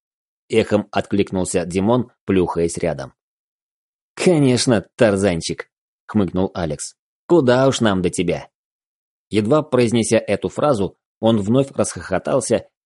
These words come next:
и не мог остановиться добрую минуту. Всё это время Димон систематично покрывался красными пятнами, постепенно превращаясь в перекачанное подобие сеньора Помидора. «Да ну тебе!» наконец не выдержал он,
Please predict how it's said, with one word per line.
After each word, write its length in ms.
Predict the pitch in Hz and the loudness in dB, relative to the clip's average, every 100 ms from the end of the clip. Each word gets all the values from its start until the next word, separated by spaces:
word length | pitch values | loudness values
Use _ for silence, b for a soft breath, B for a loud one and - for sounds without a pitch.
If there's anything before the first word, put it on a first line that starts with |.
| - | -2
и 120 | 147 | 0
не 160 | 156 127 | 2 4
мог 260 | 135 135 | 2 2
остановиться 680 | 110 - 101 98 127 135 90 | -2 -2 -2 0 -2 -2 -2
добрую 420 | 87 87 90 90 | 0 -2 -2 -2
минуту. 480 | 90 87 78 - - _ _ _ _ _ | -2 -4 -8 -14 -18 _ _ _ _ _
Всё 200 | - 90 | 0 0
это 180 | 82 82 | 2 0
время 380 | 82 104 85 - _ - | 0 0 -2 -8 _ -2
Димон 360 | 98 110 123 | 2 2 2
систематично 840 | 107 101 - 98 98 - 139 117 101 | 0 -4 -4 -2 -2 -2 -4 -4 -6
покрывался 600 | - 95 98 90 - 90 | -4 0 0 0 -2 -4
красными 500 | 95 90 - 87 85 | -2 -4 -4 -6 -4
пятнами, 580 | - 131 113 104 90 _ _ _ | -2 -2 -2 -2 -4 _ _ _
постепенно 640 | 117 - 143 - 185 160 151 | -4 -2 -4 0 2 0 0
превращаясь 800 | - 110 107 95 - 110 107 - | 0 2 0 0 2 4 2 -2
в 80 | - | -4
перекачанное 800 | 90 85 - 135 - 104 95 | -4 -2 -2 -2 -2 -2 -2
подобие 600 | 87 82 82 104 92 92 | -2 -6 0 0 2 0
сеньора 560 | 90 - 82 80 82 85 | -2 -4 -6 -4 -2 -4
Помидора. 640 | - 82 78 80 71 - _ _ _ _ _ _ _ | -8 -10 -8 -8 -10 -14 _ _ _ _ _ _ _
«Да 240 | 98 104 95 | 0 2 2
ну 320 | 92 110 147 | 2 2 2
тебе!» 420 | 107 87 82 76 _ _ _ _ | 0 0 -2 -4 _ _ _ _
наконец 520 | 104 202 98 98 - | 0 2 2 2 0
не 100 | 95 | 0
выдержал 480 | 98 92 95 90 101 - | 0 2 0 0 -2 -2
он, 200 | 82 | -8